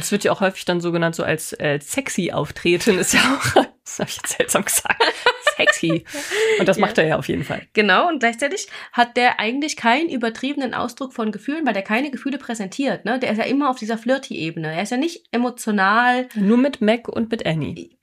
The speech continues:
Speaker 2: Na genau, aber da ist es ja funktional. Aber
Speaker 1: Ja.
Speaker 2: im Außen, so wie er es präsentiert, ist er ja nicht emotional, ne? Und das
Speaker 1: Nee.
Speaker 2: sind histrionische Menschen ja oft, dass die auch so überbordend auf einmal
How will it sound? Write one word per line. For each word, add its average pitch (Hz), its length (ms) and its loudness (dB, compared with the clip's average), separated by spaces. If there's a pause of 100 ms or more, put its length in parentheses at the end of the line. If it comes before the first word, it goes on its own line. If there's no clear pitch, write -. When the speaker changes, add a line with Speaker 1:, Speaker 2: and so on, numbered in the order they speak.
Speaker 2:
Na 285 200 4
genau, 339 180 6
aber 185 120 4
da 190 100 8
ist 247 80 0
es 294 60 -10
ja 311 100 0
funktional. 165 580 0 (160)
Aber 202 140 4
Speaker 1:
Ja. - 40 2
Speaker 2:
im - 260 -2
Außen, 294 520 2
so 269 100 -2
wie 220 80 0
er 202 80 0
es 208 80 -4
präsentiert, 196 540 -6
ist 262 160 -6
er 190 120 -2 (100)
ja 175 40 0
nicht 247 360 -4 (140)
emotional, 208 760 0
ne? 175 120 0
Und - 80 2
das 165 120 2
Speaker 1:
Nee. 233 60 4
Speaker 2:
sind 214 40 2
histrionische 233 480 0
Menschen 240 300 0
ja - 120 0
oft, 262 140 -4
dass 220 80 -6
die - 140 -4
auch 180 100 0
so 190 180 -2 (120)
überbordend 220 600 0
auf 170 100 -6
einmal 202 360 2